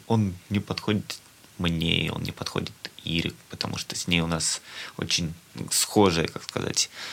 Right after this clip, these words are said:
понимание людей. Вот. И тот ритм жизни, который здесь,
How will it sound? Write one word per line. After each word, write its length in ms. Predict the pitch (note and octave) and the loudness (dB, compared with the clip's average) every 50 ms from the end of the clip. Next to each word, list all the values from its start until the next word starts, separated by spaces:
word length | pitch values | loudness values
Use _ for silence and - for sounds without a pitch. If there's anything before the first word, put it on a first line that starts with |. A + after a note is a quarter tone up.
| - - - - - | -10 -12 -8 -2 2
понимание 580 | F#2+ F2+ F2+ F#2 F#2 F#2 F2+ E2+ E2+ E2+ E2 | 4 6 6 6 8 6 6 6 6 6 4
людей. 500 | E2 F2+ F2 F2 F2 F2+ E2+ F2 F2 F2+ F2+ - - - - - - - - - - - - - - - - - - | 4 2 2 4 4 6 6 6 4 2 -2 -10 -18 -20 -20 -20 -20 -20 -20 -20 -20 -20 -20 -20 -6 -4 -2 -2 0
Вот. 560 | - - B2 G#2 G#2 A2 A2+ A2 G#2+ - - - - - - | 0 0 2 4 6 8 8 8 8 6 4 -2 -4 2 4
И 500 | A2 A2+ A#2+ A#2+ B2 B2 A#2+ A#2+ A#2 A#2 - | 6 8 8 8 8 8 8 6 6 6 4
тот 180 | - D3+ D#3 | 4 6 4
ритм 260 | D#3 D#3 D3+ - A2 G2+ | 4 4 4 4 4 4
жизни, 380 | F#2 F#2 G#2 G#2+ G2 F#2+ F2 | 4 4 4 4 4 2 2
который 380 | E2+ - - - - E2+ - E2+ | 0 0 -2 0 -2 -2 -2 -2
здесь, 380 | D#2+ D#2+ D#2+ D#2+ D2+ - - | -2 -2 0 0 2 2 0